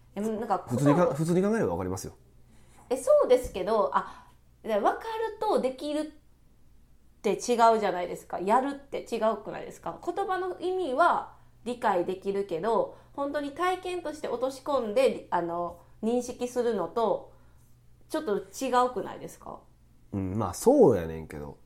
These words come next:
Speaker 2: とはいえ、
Speaker 1: うん。
Speaker 2: 論理的に考えたら分かるやんっていうことはあるから。
Speaker 1: あ、そう、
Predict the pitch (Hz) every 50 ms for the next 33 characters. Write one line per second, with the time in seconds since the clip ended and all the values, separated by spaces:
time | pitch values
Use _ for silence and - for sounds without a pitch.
0 | - - 214 240 247 247 247 240 226 214 208 196 147 98 - - - - - 185
1 | 175 165 - - - - - - - 107 120 135 139 147 165 160 151 147 143 180
2 | 185 180 165 113 104 90 98 110 113 104 104 101 87 78 76 80 - - - 87
3 | 85 85 85 - 78 78 78 80 - - 73 71 71 71 71 - - - - _
4 | - - - - - 214 208 311 311 302 294 247 - - -